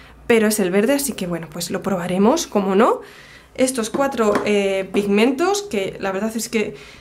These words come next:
son los elementos que me han hecho meterme más en el Mix Media hasta ahora. Creo que me han llamado tanto la atención que me he lanzado lo primero por ellos y he probado ya varias cositas, ya lo habéis visto en el canal.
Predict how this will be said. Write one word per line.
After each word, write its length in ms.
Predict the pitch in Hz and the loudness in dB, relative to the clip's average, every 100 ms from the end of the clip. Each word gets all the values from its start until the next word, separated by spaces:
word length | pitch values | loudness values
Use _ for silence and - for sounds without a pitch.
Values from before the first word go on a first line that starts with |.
| - | -16
son 240 | - 269 | 0 2
los 100 | 285 | 2
elementos 380 | 285 247 240 254 | 2 2 2 0
que 80 | 247 | 0
me 80 | 226 | 0
han 40 | |
hecho 160 | 226 233 | 2 2
meterme 420 | 214 220 233 208 | 2 4 4 4
más 220 | 202 214 | 2 2
en 100 | 208 | 2
el 80 | 196 | 2
Mix 200 | 190 190 | 0 0
Media 260 | 196 233 254 | 0 2 0
hasta 220 | 247 180 | -2 -2
ahora. 360 | 185 254 277 - | 0 0 -2 -4
Creo 180 | 196 | -4
que 80 | 202 | -2
me 80 | 202 | 0
han 80 | 208 | 2
llamado 240 | 202 196 | 2 2
tanto 220 | 202 208 | 0 0
la 80 | 247 | 0
atención 480 | 247 208 202 226 339 - - - | 0 -2 0 0 -2 -6 -20 -6
que 100 | - | 2
me 100 | 220 | 4
he 20 | 240 | 4
lanzado 880 | 254 254 240 269 262 214 190 185 | 4 2 4 6 6 4 2 2
lo 100 | 196 | 2
primero 360 | 196 196 208 262 | 0 0 2 2
por 140 | 214 | 2
ellos 320 | 202 208 285 254 | 2 4 2 0
y 40 | |
he 40 | 196 | -2
probado 320 | 208 202 202 | 0 0 0
ya 100 | 202 | 0
varias 240 | 196 202 | 0 -2
cositas, 380 | 202 208 208 240 | -6 -10 -4 -2
ya 80 | 233 | 0
lo 60 | 202 | -2
habéis 120 | 185 | -4
visto 220 | 180 196 | -6 -4
en 60 | 185 | -4
el 100 | 175 | -4
canal. 340 | 185 302 | -2 -2